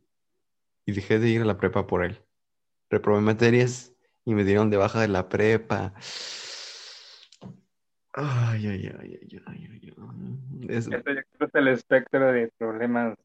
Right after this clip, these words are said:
Speaker 2: emocionales.
Speaker 1: horri-, fíjate que, o sea, me quedé
Speaker 2: Ahora
Speaker 1: pensando.
Speaker 2: lleva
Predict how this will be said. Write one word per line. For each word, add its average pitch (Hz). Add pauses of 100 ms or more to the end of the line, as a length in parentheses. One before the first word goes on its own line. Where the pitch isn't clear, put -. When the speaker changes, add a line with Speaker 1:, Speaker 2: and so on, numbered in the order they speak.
(220)
Speaker 2:
emocionales. 117 (500)
Speaker 1:
horri-, 120 (100)
fíjate 143
que, -
o 120
sea, 120
me 107
quedé 110
Speaker 2:
Ahora -
Speaker 1:
pensando. 113
Speaker 2:
lleva 165